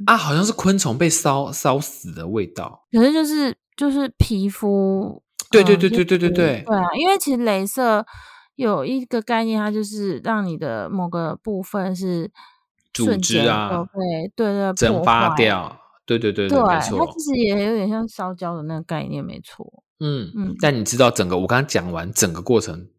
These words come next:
Speaker 1: 大概多久吗？
Speaker 2: 一分钟吗？
Speaker 1: 呃，好像只有二十三秒。
Speaker 2: 这么快？
Speaker 1: <laughs> 很快哦。<laughs> 对，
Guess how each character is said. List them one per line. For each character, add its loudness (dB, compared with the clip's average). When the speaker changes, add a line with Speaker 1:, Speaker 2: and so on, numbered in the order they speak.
Speaker 1:
大 -2
概 -4
多 -4
久 -10
吗？ -16
Speaker 2:
一 -2
分 -2
钟 0
吗？ -4
Speaker 1:
呃， -6
好 -8
像 -4
只 -2
有 0
二 -2
十 -4
三 -10
秒。 -14
Speaker 2:
这 -2
么 8
快？ 4
Speaker 1:
<laughs> 6
很 8
快 6
哦。 10
<laughs> 2
对， 6